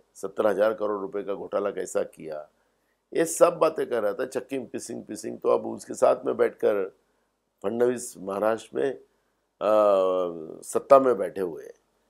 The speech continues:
तो मैंने तब से यही कह रहा था कि बीजेपी कितनी सत्ता के लिए झूठ बोल सकती है, उसका महाराष्ट्र की जनता को समझ आ गया है।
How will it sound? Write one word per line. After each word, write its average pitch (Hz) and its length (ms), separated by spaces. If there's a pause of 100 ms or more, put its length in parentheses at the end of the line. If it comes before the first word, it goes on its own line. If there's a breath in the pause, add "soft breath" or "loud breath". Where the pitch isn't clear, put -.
(580)
तो 123 60
मैंने 165 180
तब - 340
से 185 200
यही 175 180
कह 151 160
रहा 113 160
था 131 120
कि 151 140
बीजेपी 151 460
कितनी 160 400
सत्ता - 500
के 143 180
लिए 151 160
झूठ 156 340
बोल 143 260
सकती 110 320
है, 170 60
उसका 170 640 (200)
महाराष्ट्र 156 460
की 139 60
जनता 143 260
को 175 140
समझ 165 340
आ 185 140
गया 165 220
है। - 120